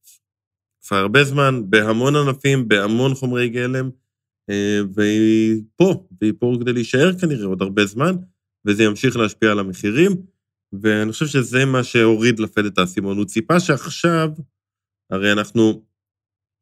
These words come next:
כבר לקראת סוף אלפיים עשרים ואחד, הוא ציפה שנתחיל להרגיש את האינפלציה יורדת,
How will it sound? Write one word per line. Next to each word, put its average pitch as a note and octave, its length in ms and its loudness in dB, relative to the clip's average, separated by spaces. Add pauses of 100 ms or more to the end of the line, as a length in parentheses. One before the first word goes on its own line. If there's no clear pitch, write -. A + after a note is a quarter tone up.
(280)
כבר G2 100 -4
לקראת G2 280 -2
סוף G#2+ 160 -6
אלפיים A2 360 0 (360)
עשרים G2+ 540 -4
ואחד, D#3+ 360 2 (720)
הוא - 100 -10
ציפה - 280 -2
שנתחיל C#3 480 0
להרגיש A#2+ 440 0
את A#2 100 -4
האינפלציה G#2+ 500 0
יורדת, F2 600 0